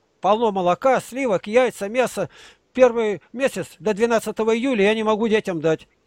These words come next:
Но мы стараемся замену дать, там разные, там халвы, рыба ещё, ви-, пост лёгкий такой. И оно незаметно проходит, и дети мои не худеют от этого.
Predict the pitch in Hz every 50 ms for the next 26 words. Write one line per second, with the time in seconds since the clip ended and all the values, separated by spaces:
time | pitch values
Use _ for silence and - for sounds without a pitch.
0 | - - 202 240 247 208 - - 202 190 185 175 165 - - 160 139 180 - 226
1 | 269 302 302 285 240 226 208 175 208 196 - - - 180 180 180 175 208 214 202
2 | 180 180 196 190 180 180 175 - - 185 175 175 151 - - 190 196 196 196 196
3 | 196 254 277 269 240 202 - - - - - - 185 202 247 269 269 247 196 202
4 | 185 - - 208 185 175 170 - - 147 - _ 254 220 - - - 202 214 240
5 | 214 170 - - 156 - 151 143 - 143 127 113 104 - _ - - - - -
6 | 247 262 262 247 233 240 202 196 240 247 269 254 - 208 185 - 233 214 - -
7 | 277 254 190 175 - 190 190 180 226 214 - 202 196 196 185 190 190 190 208 185
8 | - 220 214 175 190 160 139 139 - 143 131 - 131 120 - - 110 107 107 -